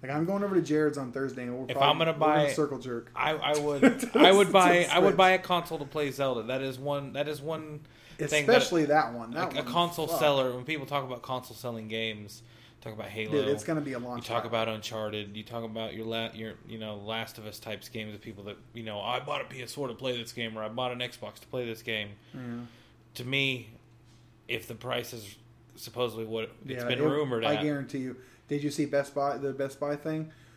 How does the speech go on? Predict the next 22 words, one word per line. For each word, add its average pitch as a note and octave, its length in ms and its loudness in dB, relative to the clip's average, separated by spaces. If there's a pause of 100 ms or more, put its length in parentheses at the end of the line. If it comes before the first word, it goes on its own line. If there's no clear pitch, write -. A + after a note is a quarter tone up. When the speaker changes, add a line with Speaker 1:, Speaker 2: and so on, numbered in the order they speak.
(240)
Speaker 1:
Uh, B2+ 380 -2 (240)
Best C#3+ 260 -4
Buy's C3 400 0
skus D3 480 -4
update, D3+ 500 -4 (520)
uh, B2 380 -6
on, A#2+ 560 -6
um, A#2+ 500 -12
Tuesdays, F3 560 -4 (840)
and, B2 500 -6 (260)
um, A#2 540 -6 (440)
they C3 120 -6
have C3 140 -4
a B2+ 40 -8
sku C3 320 -6
in A#2+ 100 -4
there A#2+ 140 -4
for A#2+ 260 -6
Nintendo, C3+ 640 -6 (440)
parentheses, B2 580 -10
N, B2 340 -8 (720)
parentheses, - 580 -12